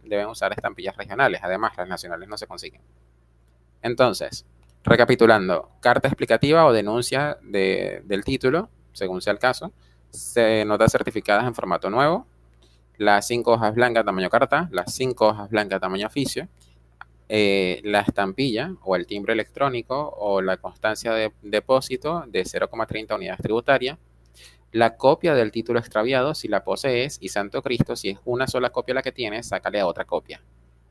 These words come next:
¿Ok? Copia de la partida de nacimiento legible,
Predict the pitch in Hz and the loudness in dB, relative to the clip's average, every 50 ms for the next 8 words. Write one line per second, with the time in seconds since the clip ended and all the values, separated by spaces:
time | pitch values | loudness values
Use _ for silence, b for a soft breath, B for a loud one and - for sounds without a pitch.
0 | _ _ _ _ _ _ _ _ _ _ _ _ _ _ _ _ _ _ _ _ | _ _ _ _ _ _ _ _ _ _ _ _ _ _ _ _ _ _ _ _
1 | _ _ _ - 95 - 123 147 139 _ _ _ _ _ _ _ _ _ _ _ | _ _ _ -6 -2 -2 -2 -2 -4 _ _ _ _ _ _ _ _ _ _ _
2 | _ _ _ _ _ _ _ _ _ _ _ _ - - _ - 127 123 - - | _ _ _ _ _ _ _ _ _ _ _ _ -20 -16 _ -2 0 0 2 2
3 | 131 135 135 131 131 123 - 113 - - 113 110 117 120 120 - - 107 101 104 | 2 2 2 4 2 2 2 0 0 -2 -4 -4 -2 -4 -6 -6 -6 -6 -6 -6
4 | 104 101 117 117 117 - 117 110 110 107 - - 160 175 147 123 120 143 175 | -6 -4 -4 -4 -4 -2 -4 -4 -4 -4 -4 -4 -2 0 0 0 -2 -4 -6